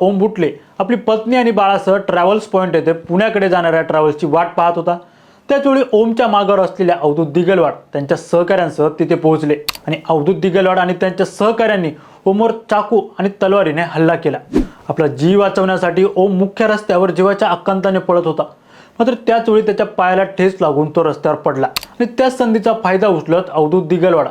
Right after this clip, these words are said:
आणि त्यांच्या सहकाऱ्यांनी ओमवर चाकू आणि तलवारीने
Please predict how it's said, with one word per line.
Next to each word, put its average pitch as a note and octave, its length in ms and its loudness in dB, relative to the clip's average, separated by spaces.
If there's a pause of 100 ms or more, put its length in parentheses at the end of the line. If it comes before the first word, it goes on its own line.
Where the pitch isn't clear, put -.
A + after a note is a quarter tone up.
आणि E3 100 -6
त्यांच्या F#3 300 -4
सहकाऱ्यांनी F#3 720 -2 (400)
ओमवर G#3+ 280 2
चाकू A3+ 420 0 (140)
आणि F#3+ 140 0 (140)
तलवारीने F#3 440 2